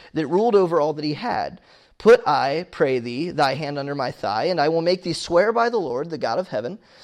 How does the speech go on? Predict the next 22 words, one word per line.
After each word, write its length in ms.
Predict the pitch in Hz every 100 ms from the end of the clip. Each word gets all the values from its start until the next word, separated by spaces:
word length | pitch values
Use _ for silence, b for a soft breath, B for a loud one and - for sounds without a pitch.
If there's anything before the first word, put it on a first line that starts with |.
| B
and 140 | 151 156
the 40 |
God 220 | 139 139
of 80 | 190
the 140 | 175
earth, 220 | 117 151 -
that 120 | 139
thou 160 | -
shalt 300 | 214 208 135
not 280 | 151 156 226
take 260 | - 226 208
a 60 |
wife 320 | 170 160 180 -
unto 280 | 165 165
my 160 | 175 175
son 360 | - 151 139 135
of 140 | 135
the 100 | 143
daughters 380 | 135 135 135 156
of 80 | 135
the 60 |
Canaanites, 640 | - 202 214 160 82 -